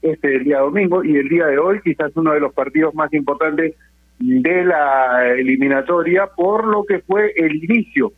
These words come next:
de la selección peruana en este proceso clasificatorio rumbo a Qatar dos mil veintidós, porque definitivamente,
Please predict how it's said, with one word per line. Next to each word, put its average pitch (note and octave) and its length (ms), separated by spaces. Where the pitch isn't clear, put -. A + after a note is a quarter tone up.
de C3 160
la D#3 160
selección E3 640
peruana D#3 680
en C3 300
este C#3 720
proceso B2+ 520
clasificatorio B2 800
rumbo C#3 300
a - 20
Qatar C3+ 280
dos B2 180
mil C#3 100
veintidós, C#3 420
porque D#3 260
definitivamente, F#3+ 920